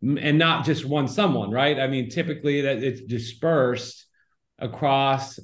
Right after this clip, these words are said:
um, you know, a number of, of functional areas, some of which might even be called strategy, <laughs> you know, the, the,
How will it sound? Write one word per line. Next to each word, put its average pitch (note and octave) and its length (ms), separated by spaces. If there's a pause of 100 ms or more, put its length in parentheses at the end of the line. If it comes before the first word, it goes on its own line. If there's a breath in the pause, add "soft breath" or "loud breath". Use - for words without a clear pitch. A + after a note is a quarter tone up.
(120)
um, A2+ 600 (200)
you B2 80
know, A#2 240
a A#2+ 80
number B2 460
of, A2+ 320
of A2+ 180
functional B2 800
areas, A#2 460
some G#3+ 180
of C3 220
which C#3 280
might D3 200
even D3+ 180
be C3+ 140
called B2+ 600 (280)
strategy, D#3+ 720
<laughs> - 40
you C3 120
know, D3 120
the, - 220 (340 loud breath)
the, B2+ 180